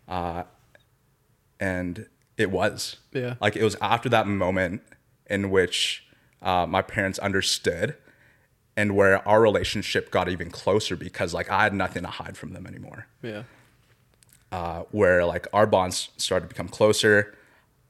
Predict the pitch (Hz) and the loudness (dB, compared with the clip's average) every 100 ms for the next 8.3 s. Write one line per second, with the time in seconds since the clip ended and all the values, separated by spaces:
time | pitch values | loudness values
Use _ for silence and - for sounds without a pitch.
0 | - 101 113 110 107 104 92 - _ _ | -2 2 4 2 0 0 -2 -6 _ _
1 | _ - 107 107 104 104 95 95 - 95 | _ -18 -10 -8 -2 0 0 0 -2 0
2 | 92 - - 95 92 92 - 107 - 98 | 0 0 0 2 2 0 0 -2 0 0
3 | 90 87 - - 104 113 113 101 101 90 | 0 -6 -8 -2 2 4 4 4 2 0
4 | - 95 90 - 90 95 - - 85 - | 0 0 0 -4 -8 -8 -8 -12 -8 -2
5 | 110 104 113 160 - - _ _ _ _ | 0 2 0 -2 -10 -20 _ _ _ _
6 | 92 90 87 87 90 90 _ _ _ _ | -2 -2 -2 -4 -8 -12 _ _ _ _
7 | _ _ _ _ _ _ _ _ _ _ | _ _ _ _ _ _ _ _ _ _
8 | - 113 87 | 2 2 2